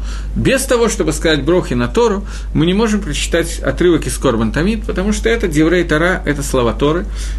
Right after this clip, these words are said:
И нам запрещено учить Тору до того, как мы сказали благословление на Тору. И если вы помните, то мы это обсуждали, что без брахот, когда мы учим Тору бли леварех на неё, без того, чтобы на неё леварех, это таки проблема.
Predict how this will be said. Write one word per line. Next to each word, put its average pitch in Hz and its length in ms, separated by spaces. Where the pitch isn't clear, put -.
И - 60
нам 240 180
запрещено 226 540
учить 180 280
Тору 196 280
до 151 140
того, 143 260
как 160 200
мы 135 80
сказали 135 460
благословление 117 800
на 107 120
Тору. 196 300
И - 80
если 185 240
вы 190 100
помните, 220 440
то 170 100
мы 185 80
это 185 200
обсуждали, 156 680
что 147 380
без 139 320
брахот, 131 540
когда 131 240
мы 165 140
учим 147 240
Тору 139 220
бли 135 560
леварех 143 480
на - 60
неё, 120 320
без 131 260
того, 110 220
чтобы 107 200
на 107 100
неё 120 180
леварех, 214 360
это 220 160
таки 170 220
проблема. 156 600